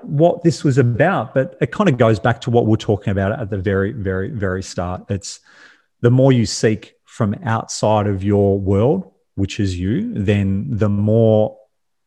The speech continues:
opportunity opens up for things to steer you off course or run you into challenges.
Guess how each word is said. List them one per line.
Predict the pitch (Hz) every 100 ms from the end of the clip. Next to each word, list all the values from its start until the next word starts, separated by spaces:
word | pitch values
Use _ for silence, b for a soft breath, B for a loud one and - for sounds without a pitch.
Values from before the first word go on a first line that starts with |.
| _ _ _ - - 120
opportunity | 120 120 - 127 120 113 113
opens | - 110 104 101 92
up | 98 120 - _ _
for | - 98
things | - 101 95 90
to | - 104 95 92 90 90 - _
steer | - - 104 95
you | 95 95
off | 95 92 -
course | 101 92 90 - -
or | - 92 92 92 98
run | 98 95 95
you | 92 90
into | 90 85 - 87 87
challenges. | - 87 85 87 90 92 -